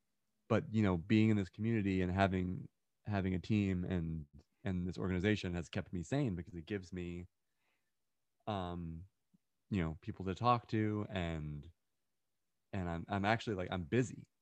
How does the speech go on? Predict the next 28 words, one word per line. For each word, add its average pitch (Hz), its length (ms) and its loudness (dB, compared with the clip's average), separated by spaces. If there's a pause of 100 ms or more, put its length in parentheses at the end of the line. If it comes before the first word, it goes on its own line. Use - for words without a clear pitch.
I'm 98 160 -6
actually, 101 500 -2
like, 90 220 -8
fully 117 320 0
busy. 95 520 -2 (760)
So 104 260 4
I, 95 260 6
I 98 120 2
don't, 101 260 0 (100)
I 90 300 0 (200)
sometimes 113 320 0
forget 107 260 0
the 104 80 0
fact, 95 200 4
like, 92 140 2
"Oh, 139 220 8
I 113 160 0
haven't 120 260 -4
seen 117 400 4
another 104 300 2
human 107 280 0
being 104 240 0
other 101 180 0
than 98 140 -2
my 95 120 2
eighty-eight-year-old 98 640 -2
neighbor 110 400 0
in 87 500 -4